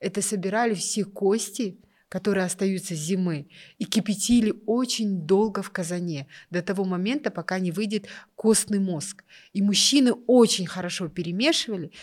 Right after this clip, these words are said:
и вот это блюдо, томыртха, оно, оно и символизирует. «Аман есен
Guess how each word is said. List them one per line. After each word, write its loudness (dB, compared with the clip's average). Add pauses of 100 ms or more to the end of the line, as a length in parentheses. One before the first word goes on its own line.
(140)
и -2
вот -4
это -2
блюдо, -2 (140)
томыртха, -6 (200)
оно, -4 (140)
оно -4
и -8
символизирует. -6 (240)
«Аман -2
есен -4